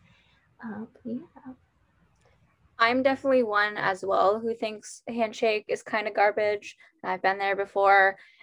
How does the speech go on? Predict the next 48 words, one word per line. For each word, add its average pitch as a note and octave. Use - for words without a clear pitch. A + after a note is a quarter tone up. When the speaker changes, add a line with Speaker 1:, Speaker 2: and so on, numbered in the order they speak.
Speaker 2:
And F#3+
I F#3
think A#3+
I'm G3
also G3
as F#3+
well, F3+
like, F3+
I'm F3+
just F3
putting, F3+
like, E3+
filtering F3+
a G3
lot G3
of G3
things. G#3
That's, F#3
like, G3
that's F#3+
something G#3+
I've F#3
definitely F#3
done. G3
But A#3
recently D#4+
I've C4
just, B3
you A#3+
know, A3+
I'm B3
the C#4+
one D#4
who F4
just D4
Googles C#4
it. G3+
Like, G#3+
I'm A#3
just B3+
the C4+
one C#4
who C4+
put C4+
it C4
in C4
Google, C4+
like, A#3+